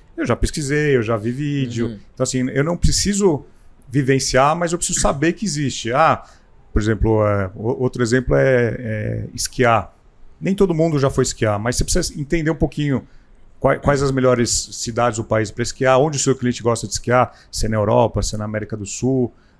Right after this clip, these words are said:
Speaker 1: é, e entender um pouquinho tipos de, de, de esporte que dá pra se fazer na, na neve, sem nunca ter esquiado, mas você
Speaker 2: Uhum.
Speaker 1: pode saber conversar. Ele, o seu cliente volta de uma viagem agora,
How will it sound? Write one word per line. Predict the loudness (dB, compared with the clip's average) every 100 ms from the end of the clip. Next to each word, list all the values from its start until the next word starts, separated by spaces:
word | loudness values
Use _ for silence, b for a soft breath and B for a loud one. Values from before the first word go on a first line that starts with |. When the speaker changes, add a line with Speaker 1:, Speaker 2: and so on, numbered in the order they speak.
| -14
Speaker 1:
é, | -10 -8
e | -8 -10
entender | -4 0 0
um | 0
pouquinho | -2 -2 -4 -4
tipos | -4 -2 0 -2
de, | -2 -2 -2 -6
de, | -8 -8
de | -8
esporte | -2 0 0 0
que |
dá | -4
pra | -4 -6
se | -4
fazer | -4 -2 -4
na, | -2 -4 b b -6
na | -2
neve, | 2 2 2 0 -4 b b -20 _
sem | -4 0 2
nunca | 2 2
ter | 2
esquiado, | 0 2 2 2 0
mas |
você | 0
Speaker 2:
Uhum. | 0
Speaker 1:
pode | 0
saber | 0 0 0 -2
conversar. | 0 2 2 2 2 0 B B B -4
Ele, | -4 -2
o | -4 -6
seu | 0 0
cliente | 2 0
volta | 2 2 2
de | 0
uma | 2
viagem | 2 2 2
agora, | 2 4 4 2